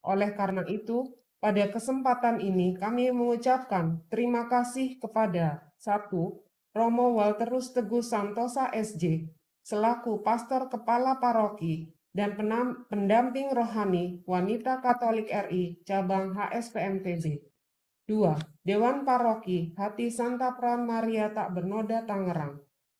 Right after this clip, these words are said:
Tiga, Ibu Veronica Feni selaku Koordinator Bidang Kategorial. Empat, Komsos H S P M T B. Lima, seluruh pengurus cabang dan ranting yang telah bersedia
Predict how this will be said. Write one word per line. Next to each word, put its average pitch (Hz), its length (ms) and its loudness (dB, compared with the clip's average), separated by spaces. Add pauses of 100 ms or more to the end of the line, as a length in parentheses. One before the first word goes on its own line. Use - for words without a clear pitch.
(160)
Tiga, 180 400 0 (320)
Ibu 208 400 -4
Veronica 240 560 2
Feni 185 480 0
selaku 214 560 -2
Koordinator 196 960 0
Bidang 196 400 0
Kategorial. 190 880 -2 (800)
Empat, 190 560 -2
Komsos 226 640 0
H 208 160 2
S 240 160 -4
P - 80 -6
M 214 240 -2
T 196 160 -2
B. 156 240 -4 (720)
Lima, 196 480 0 (400)
seluruh 262 400 2
pengurus 262 480 0
cabang 185 480 2
dan 175 160 0
ranting 233 560 -4 (300)
yang 208 180 0
telah 254 300 2
bersedia 196 720 0